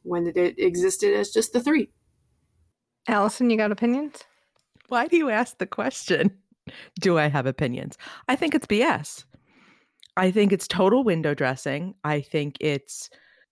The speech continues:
Speaker 3: I don't have a problem with them changing the motto. I think the idea is great,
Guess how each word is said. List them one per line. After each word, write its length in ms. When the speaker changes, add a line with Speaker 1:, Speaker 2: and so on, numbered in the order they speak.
Speaker 3:
I 200
don't 160
have 160
a 80
problem 340
with 140
them 140
changing 720
the 100
motto. 580
I 140
think 240
the 120
idea 320
is 120
great, 360